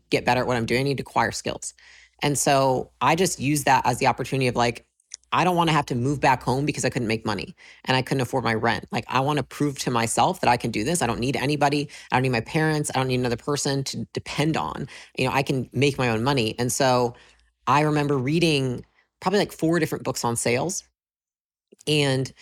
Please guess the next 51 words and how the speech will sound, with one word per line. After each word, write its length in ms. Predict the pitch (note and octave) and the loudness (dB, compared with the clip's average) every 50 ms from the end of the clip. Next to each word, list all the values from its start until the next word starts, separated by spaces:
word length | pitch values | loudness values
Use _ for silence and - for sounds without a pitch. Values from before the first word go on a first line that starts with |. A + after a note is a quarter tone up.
| - - - _ - | -20 -20 -12 _ -2
the 80 | E3 D#3+ | -2 -2
common 380 | - - - G#3+ B3+ C#4 A3 | 0 2 2 4 4 4 0
thread 340 | - - - C3+ D3 D#3 C3+ | 0 0 2 2 2 2 2
that 80 | C3+ G#2+ | 2 2
I 160 | A2 B2+ C3 | 2 2 2
felt 360 | - - A2+ G#2+ G#2 - - | 2 0 0 0 0 0 0
after 220 | A#2+ B2+ - B2+ | 0 0 0 -2
reading 300 | A#2+ A#2 B2 C3+ D3 C3+ | -4 -2 -2 -2 0 2
all 100 | A#2 A2 | 2 2
of 80 | A2 A2 | 2 0
them 320 | - A#2+ A2+ A2 A2+ A#2 - - | 0 0 0 0 -2 -4 -6 -4
was, 600 | A#2+ A#2+ A#2+ A#2+ A#2 A2+ A2 G#2+ A2 - - - _ _ _ _ _ _ _ _ _ _ _ _ _ _ _ _ _ _ _ _ - | -2 2 2 2 4 2 0 0 -2 -4 -6 -6 _ _ _ _ _ _ _ _ _ _ _ _ _ _ _ _ _ _ _ _ -2
"I 200 | - F#3 C#4+ C4+ | 0 2 2 2
should 320 | - - - G3+ C#4+ - | 2 0 0 0 0 0
be 100 | - C#3+ | 0 -2
really 220 | C3 B2+ C3 - - | -2 -2 -2 -2 -2
good 100 | - - | -4 -4
at 80 | - | -6
sales 420 | - - - - - - - - - _ _ - _ _ _ - | -6 -6 -6 -6 -8 -10 -12 -14 -16 _ _ -20 _ _ _ -6
because 260 | F3+ F3 - F#3 - | -4 -2 -2 0 0
I 160 | - E3+ E3+ - | 0 0 0 0
actually 360 | C#3+ E3+ F#3+ - - F#3+ E3 | 0 -2 0 0 0 0 0
believe 360 | C#3+ C#3+ C3 C#3 D#3+ D#3+ C3 | 2 0 0 0 0 0 0
in 120 | - C3+ | -2 -2
what 120 | B2+ B2+ C3 | 0 0 0
I 60 | C3 | 0
want 220 | B2+ B2+ B2 B2 | 2 0 0 -2
them 100 | - B2 A#2 | -2 -4 -4
to 80 | A#2+ | -4
buy. 200 | G2+ C3 - - - _ _ _ _ _ _ _ _ _ - | -2 -2 -4 -4 -6 _ _ _ _ _ _ _ _ _ 0
And 140 | C#3+ D#3 D3 | 2 2 2
I'm 140 | D3 D3 | 2 0
trying 340 | - - - E3+ F3+ G3+ G#3+ | -2 -2 0 0 2 2 2
to 100 | G#3 G3 | 0 0
learn 180 | E3 D3 C#3+ C#3 | 0 0 0 0
sales 440 | - - D3+ C#3+ C#3+ C3+ C3+ - D3+ | 0 0 0 2 2 0 0 -2 -2
not 160 | C3+ C3 C3 | -2 -2 -2
to 80 | - C#3+ | -2 -2
make 180 | B2 A2+ - | -2 -2 -2
money." 440 | C3 C3+ D3+ D3+ C#3+ A#2 A2 - - - - - _ _ _ _ _ _ - - | -2 0 0 0 0 -2 -4 -6 -8 -12 -20 -20 _ _ _ _ _ _ -6 -2
I 80 | B2+ | 0
mean, 140 | A#2 G#2 G#2 | 0 0 0
there's, 200 | A#2+ B2 G#2+ G2+ | 0 -2 -2 -4
this 160 | G#2+ G2+ - | -6 -6 -6
is 60 | - | -6
a 60 | - - | -8 -8
consequence 580 | - - - F#3+ F#3+ - - - G#2+ G2 - | -6 -2 -2 0 0 -2 -4 -6 -6 -4 -4
of 80 | G#2+ G#2 | -4 -4
it, 80 | G#2 | -2
but, 80 | - C#3 | -2 0
like, 260 | B2+ A#2+ A#2+ - - | 0 0 0 -2 -10